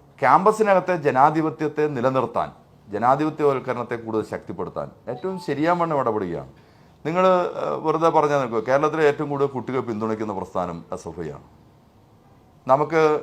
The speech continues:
എന്താ, അത്ര മോശപ്പെട്ട സംഘടനയുടെ പിന്നിൽ എസ് എഫ് ഐ അങ്ങനെയാണെങ്കിൽ അങ്ങനെ ജനങ്ങൾ അണിനിരക്കും. അപ്പോൾ അതൊരു, ആ, തെറ്റായ നരേഷൻ, ആ, എസ് എഫ് ഐയെ സംബന്ധിച്ച് ഉണ്ടാക്കാൻ വേണ്ടുന്ന പരിശ്രമമാണ്. ഞാനത് പൂർണ്ണമായും തള്ളിക്കളയുകയാണ്. എസ് എഫ്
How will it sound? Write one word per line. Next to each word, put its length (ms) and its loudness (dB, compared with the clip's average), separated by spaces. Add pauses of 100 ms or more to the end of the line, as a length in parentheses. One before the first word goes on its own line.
(140)
എന്താ, 200 -4 (480)
അത്ര 260 0
മോശപ്പെട്ട 420 2 (120)
സംഘടനയുടെ 640 0
പിന്നിൽ 260 -4 (320)
എസ് 140 -6
എഫ് 180 -4
ഐ 60 0 (320)
അങ്ങനെയാണെങ്കിൽ 560 -2
അങ്ങനെ 220 -6
ജനങ്ങൾ 260 -2 (160)
അണിനിരക്കും. 440 -8 (160)
അപ്പോൾ 200 -4
അതൊരു, 300 -2 (520)
ആ, 40 -4 (260)
തെറ്റായ 360 4 (140)
നരേഷൻ, 500 0 (360)
ആ, 40 -2 (120)
എസ് 140 -8
എഫ് 120 -10
ഐയെ 200 -6
സംബന്ധിച്ച് 440 -6
ഉണ്ടാക്കാൻ 480 -2
വേണ്ടുന്ന 260 -8 (100)
പരിശ്രമമാണ്. 600 -8 (420)
ഞാനത് 320 -2
പൂർണ്ണമായും 480 0
തള്ളിക്കളയുകയാണ്. 720 -4 (420)
എസ് 140 -8
എഫ് 120 -2